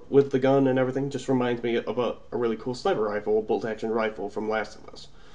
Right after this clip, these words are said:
Uh, performance-wise,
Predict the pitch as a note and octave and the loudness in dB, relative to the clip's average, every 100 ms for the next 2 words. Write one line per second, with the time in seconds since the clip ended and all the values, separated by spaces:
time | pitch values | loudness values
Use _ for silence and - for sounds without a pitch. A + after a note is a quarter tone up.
0 | - - - - - - - - - - | -18 -18 -18 -18 -18 -18 -18 -20 -18 -4
1 | - B2 B2 B2 B2+ B2+ B2+ B2+ - - | 2 6 8 8 8 8 8 6 0 -4
2 | - - - - - - - - - C#3 | -10 -12 -14 -16 -18 -18 -18 -18 -8 2
3 | F#3+ G#3+ G3+ F#3 F#3+ F3+ F3 - | 10 12 12 8 6 8 6 4